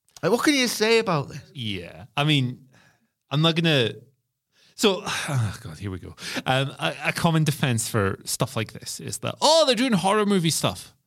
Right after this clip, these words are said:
Speaker 2: Stuff happens in horror movies all the time." My friends, if you put this exact scene, take this exact thing with the
Speaker 1: I never watch a,
Speaker 2: production
Speaker 1: I never watch a horror film and there's ten minutes of a wrestling match breaking out in the middle of it.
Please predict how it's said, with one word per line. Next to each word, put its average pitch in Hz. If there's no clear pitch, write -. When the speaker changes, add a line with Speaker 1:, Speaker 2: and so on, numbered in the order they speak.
Speaker 2:
Stuff -
happens 190
in 160
horror 156
movies 139
all 131
the 123
time." 90
My 139
friends, -
if -
you 135
put 180
this 165
exact 135
scene, 82
take 147
this 156
exact 160
thing 101
with 101
the 180
Speaker 1:
I 226
never 294
watch 277
a, 254
Speaker 2:
production 170
Speaker 1:
I 220
never 269
watch 254
a 247
horror 196
film 95
and 117
there's 110
ten 135
minutes 127
of 110
a 110
wrestling 107
match 107
breaking 107
out 104
in 71
the 98
middle 98
of 90
it. 104